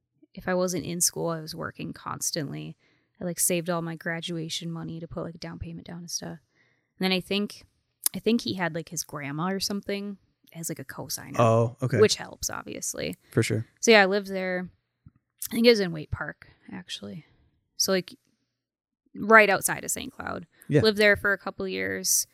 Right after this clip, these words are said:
Speaker 1: And then I don't remember if he was, like, slowly getting back into drugs or if I just, like, saw him do it. I don't remember. But he was back into drugs. And then he got real crazy.
Speaker 2: Real crazy as in?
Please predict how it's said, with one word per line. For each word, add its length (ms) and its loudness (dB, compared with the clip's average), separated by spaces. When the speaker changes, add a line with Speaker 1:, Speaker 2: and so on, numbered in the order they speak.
Speaker 1:
And 160 2
then 640 -2
I 160 -6
don't 220 2
remember 520 0
if 120 0
he 160 -4
was, 160 -4
like, 120 -12
slowly 600 0
getting 260 0
back 240 -4
into 120 0
drugs 460 -4
or 80 -2
if 120 -12
I 80 -10
just, 240 -6
like, 400 -12
saw 460 2
him 240 0
do 180 2
it. 180 -2
I 80 -4
don't 140 -8
remember. 240 -10
But 100 -2
he 120 6
was 100 4
back 260 8
into 120 -8
drugs. 540 -8
And 180 -4
then 240 -10
he 120 -8
got 220 -10
real 160 -10
crazy. 560 -10
Speaker 2:
Real 200 12
crazy 800 0
as 260 -6
in? 540 -10